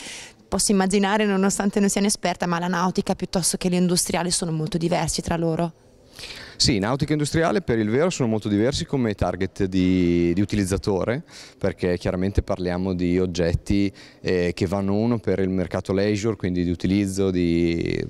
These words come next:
Speaker 2: se vogliamo, tempo libero, ma non solo, mentre l'altro dedicato completamente al mondo del lavoro, quindi sono due mercati che hanno esigenze diverse, ma comunque entrambi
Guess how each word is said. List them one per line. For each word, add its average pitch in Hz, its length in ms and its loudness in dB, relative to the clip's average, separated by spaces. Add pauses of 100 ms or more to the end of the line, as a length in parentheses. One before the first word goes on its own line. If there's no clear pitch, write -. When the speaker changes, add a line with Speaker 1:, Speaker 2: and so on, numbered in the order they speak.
Speaker 2:
se - 160 0
vogliamo, 87 400 0
tempo 90 260 -2
libero, 117 540 0
ma 82 120 -4
non 85 140 -4
solo, 90 480 -2 (360)
mentre 107 280 2
l'altro 98 320 -2
dedicato 92 760 -2
completamente 90 720 -2
al 85 100 0
mondo 85 180 -2
del 85 140 2
lavoro, 92 520 0
quindi 85 640 2 (160)
sono 95 220 -2
due 95 80 2
mercati 95 400 -2
che - 80 -4
hanno 95 100 -2
esigenze 92 400 0
diverse, 101 540 0
ma 101 280 -2
comunque 113 840 0
entrambi 98 760 -2